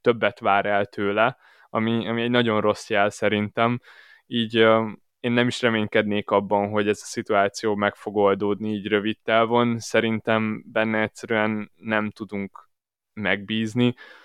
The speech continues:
Vannak sérülések a Brightonban, amik, amik jó hírt jelenthetnek Estupiñán számára, hogyha a perceit nézzük, de, de így is egyszerűen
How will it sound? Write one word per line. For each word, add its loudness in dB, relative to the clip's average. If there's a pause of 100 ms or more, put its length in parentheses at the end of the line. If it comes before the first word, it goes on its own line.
(280)
Vannak 2
sérülések 2
a 2
Brightonban, 2
amik, -4
amik -4
jó 2
hírt -2
jelenthetnek -2
Estupiñán -2
számára, 0
hogyha -4
a -2
perceit -2
nézzük, -4
de, 2
de -4
így -4
is -8
egyszerűen -4